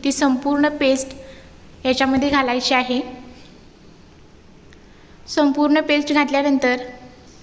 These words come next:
सर्व व्यवस्थित एकदा मिक्स करून घेऊया. जितके आपण मसाले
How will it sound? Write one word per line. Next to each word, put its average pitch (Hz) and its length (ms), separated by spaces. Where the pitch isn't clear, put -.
सर्व 285 360
व्यवस्थित 277 520
एकदा 247 280
मिक्स 262 260
करून 277 300
घेऊया. 262 340
जितके 269 320
आपण 302 300
मसाले 285 440